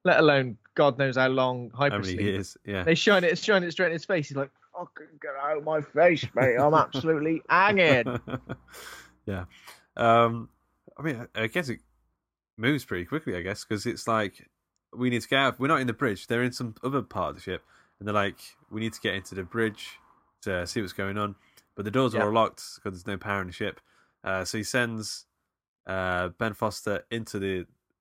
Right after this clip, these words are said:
Speaker 2: uh, chutes. Uh,
Speaker 1: Yeah.
Speaker 2: and it's, that's, that,
Speaker 1: <laughs> Yeah.
Speaker 2: that's where he gets all, um, 'cause the tubes,
Speaker 1: Claustrophobic.
Speaker 2: it's really dark. You just see his face. You see these really rubbery tubes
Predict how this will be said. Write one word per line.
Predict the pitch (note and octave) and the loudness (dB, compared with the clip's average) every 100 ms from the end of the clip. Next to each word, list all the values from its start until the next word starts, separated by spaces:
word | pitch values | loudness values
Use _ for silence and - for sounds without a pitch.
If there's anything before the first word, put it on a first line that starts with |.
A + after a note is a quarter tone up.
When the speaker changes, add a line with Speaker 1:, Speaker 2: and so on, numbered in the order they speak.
| _ _ _ - | _ _ _ -12
Speaker 2:
uh, | F#2 F2+ E2+ - _ _ _ _ | -8 -8 -10 -14 _ _ _ _
chutes. | - C3+ B2+ - - - _ - - _ _ _ _ _ _ | -2 -2 -2 -10 -12 -16 _ -20 -20 _ _ _ _ _ _
Uh, | G#2 | -2
Speaker 1:
Yeah. | G2 G2 G2 | 2 2 2
Speaker 2:
and | G2+ | 2
it's, | F#3+ | 4
that's, | B3 A#3+ G3+ | 6 8 8
that, | G#3 - | 8 8
Speaker 1:
<laughs> | A3+ - | 6 6
Yeah. | C#4+ - A4+ | 4 4 2
Speaker 2:
that's | A#2+ - | 2 4
where | B2 | 4
he | A#2 | 6
gets | A#2 A2 - | 4 0 0
all, | A2 G#2 | 2 4
um, | G#2 G2+ F#2+ F#2+ F#2+ _ _ _ - | 4 2 -2 -8 -14 _ _ _ -8
'cause | D#3+ | -8
the | |
tubes, | D3+ G#3 F3+ A2+ | -2 -2 -2 -4
Speaker 1:
Claustrophobic. | A#2 A2+ B2 | -4 -2 -4
Speaker 2:
it's | D3 | -2
really | F3 D#3+ | -2 0
dark. | C3 F#2 F#2 - - | 0 0 -2 -6 -10
You | A#2 | -8
just | C3+ | -4
see | D3+ | -4
his | A#2+ | -2
face. | B2+ G2+ A2 | -2 0 -4
You | |
see | A2 E3 | -4 -4
these | C#3 | -4
really | C3 E3+ C#3+ | -4 -4 -4
rubbery | A2 B2 A2+ A2 A2 G#2+ G#2 - _ _ _ _ _ _ | -2 -2 0 -2 -2 -2 -6 -12 _ _ _ _ _ _
tubes | - B2+ E2 - - | -2 -2 -4 -12 -20